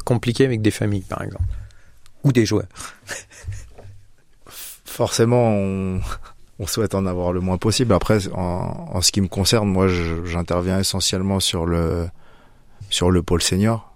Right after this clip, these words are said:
Speaker 2: que ce soit avec l'équipe première, avec l'équipe réserve. C'est des choses dont on n'est pas amené à
Speaker 1: Les parents, ils ont lâché, là ?
Speaker 2: Ouais,
Speaker 1: Ils,
Speaker 2: voilà.
Speaker 1: mais ils voyaient encore leur enfant, des fois, comme le meilleur du monde, non ? <laughs>
Speaker 2: Oui, après, euh,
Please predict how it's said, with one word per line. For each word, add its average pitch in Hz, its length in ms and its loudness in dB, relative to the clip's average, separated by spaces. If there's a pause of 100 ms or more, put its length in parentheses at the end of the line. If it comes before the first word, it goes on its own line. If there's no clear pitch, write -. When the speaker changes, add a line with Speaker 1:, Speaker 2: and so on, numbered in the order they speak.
(100)
Speaker 2:
que - 60 -18
ce - 100 -8
soit 85 280 -8
avec 85 260 -8
l'équipe - 260 -10
première, 90 380 0
avec 82 200 -2
l'équipe - 260 -10
réserve. 98 380 2 (680)
C'est - 160 -12
des 85 100 -2
choses 98 240 0
dont 85 240 -4
on 87 80 0
n'est 82 140 -2
pas 87 200 0
amené 87 320 2
à 87 220 -4 (640)
Speaker 1:
Les 107 100 6
parents, 104 260 2
ils 117 160 2
ont 107 60 2
lâché, 110 320 2
là ? 143 80 0
Speaker 2:
Ouais, 90 300 4
Speaker 1:
Ils, 85 260 2
Speaker 2:
voilà. 87 180 -4
Speaker 1:
mais 113 80 6
ils 110 80 6
voyaient 110 240 4
encore 113 280 2
leur 110 120 2
enfant, 110 340 2
des 117 100 0
fois, 120 160 2
comme 110 180 2
le 107 60 2
meilleur 104 280 2
du 117 80 0
monde, 160 240 2
non ? 139 160 2 (400)
<laughs> - 440 -10
Speaker 2:
Oui, 110 240 6
après, 101 380 4
euh, 90 140 2